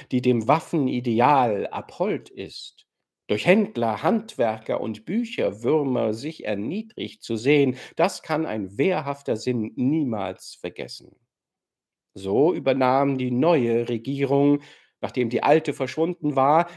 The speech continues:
die Erinnerung an die Schlappe von Zeitun und die Erbschaft des Hasses. Welche Gelegenheit aber wäre zur Heimzahlung günstiger gewesen als der große Krieg?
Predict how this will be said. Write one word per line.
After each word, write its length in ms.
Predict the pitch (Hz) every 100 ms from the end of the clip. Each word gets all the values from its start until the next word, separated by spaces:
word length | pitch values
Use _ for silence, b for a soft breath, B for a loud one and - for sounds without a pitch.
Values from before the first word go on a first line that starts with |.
| B
die 200 | 147 165
Erinnerung 760 | 160 170 202 156 117 120 120 120
an 200 | 113 110
die 160 | 110
Schlappe 420 | 101 127 143 - 113
von 220 | 110 95
Zeitun 800 | - 131 131 - 143 147 170 151
und 500 | 127 127 - - -
die 140 | 139
Erbschaft 840 | 113 117 98 - 98 95 - - _ _ -
des 300 | 107 - -
Hasses. 640 | 82 - 58 - - - _ _ _ _ _ _ _ _ _ _ _ -
Welche 480 | 135 190 - 180 160
Gelegenheit 920 | 147 170 208 147 123 120 - 120 -
aber 540 | 107 123 135 139 123
wäre 460 | 113 113 135 156 160
zur 280 | - 110 120
Heimzahlung 960 | 139 147 131 - 113 117 117 110 110
günstiger 720 | 151 151 117 113 - 131 139 143
gewesen 580 | 147 135 127 127 151
als 480 | - 113 127 123 - b b b 127
der 180 | 131
große 520 | 131 117 110 110 - 135
Krieg? 360 | - - 73